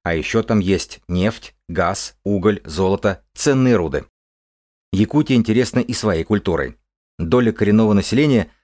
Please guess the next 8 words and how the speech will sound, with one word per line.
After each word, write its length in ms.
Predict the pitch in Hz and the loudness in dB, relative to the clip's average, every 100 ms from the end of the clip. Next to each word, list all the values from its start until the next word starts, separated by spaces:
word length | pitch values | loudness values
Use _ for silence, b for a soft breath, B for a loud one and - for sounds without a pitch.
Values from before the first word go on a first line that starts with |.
| - | -10
самая 360 | - 143 160 | -2 0 0
большая 420 | 123 110 - 117 | 0 -2 0 -2
в 60 | 110 | -2
Сибири. 480 | - 85 80 73 - _ _ | -2 -4 -4 -4 -8 _ _
Среди 380 | - 98 90 95 | -6 -4 0 0
миллионного 600 | - 95 98 104 107 87 82 | 0 2 4 4 2 2 -2
населения 540 | 78 - 101 120 196 | -4 -2 2 4 2
республики 600 | 85 - 135 123 123 110 | 0 -2 0 0 0 -4